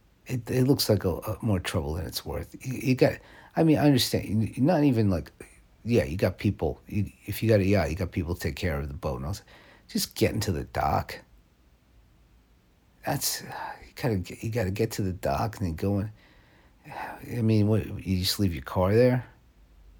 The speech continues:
Someone drives you. But still. Uh, uh, uh, and then now you're on a boat, which, uh, seems unnecessarily risky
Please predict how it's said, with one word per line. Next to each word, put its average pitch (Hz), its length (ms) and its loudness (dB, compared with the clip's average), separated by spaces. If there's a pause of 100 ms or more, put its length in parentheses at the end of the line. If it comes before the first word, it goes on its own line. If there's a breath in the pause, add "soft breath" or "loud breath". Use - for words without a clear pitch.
(600)
Someone 98 280 4
drives 78 400 0
you. - 160 -12 (1200)
But 110 140 0
still. - 420 0 (1300 soft breath)
Uh, 104 200 0 (1400 loud breath)
uh, 123 40 -6
uh, 120 120 -6 (240)
and 117 360 2
then 123 200 4
now 127 100 6
you're 123 220 6
on 113 60 4
a 104 40 4
boat, 82 400 -2 (720)
which, 110 440 2 (1080 soft breath)
uh, 98 360 4
seems 104 380 2
unnecessarily 82 920 0
risky 67 460 -6